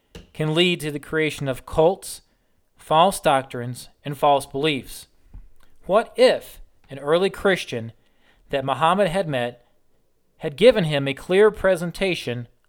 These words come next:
of the gospel and persisted at it until Muhammad got saved?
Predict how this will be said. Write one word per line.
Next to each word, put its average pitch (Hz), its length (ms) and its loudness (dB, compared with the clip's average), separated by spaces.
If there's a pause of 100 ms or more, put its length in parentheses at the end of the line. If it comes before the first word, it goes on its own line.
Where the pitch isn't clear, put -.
(120)
of 139 160 -6
the 143 80 -2
gospel 147 580 2 (540)
and 156 160 -4
persisted 202 640 2
at 131 180 2
it 131 120 -6
until 139 260 -4
Muhammad 147 500 -4
got 127 220 -2
saved? 120 480 -6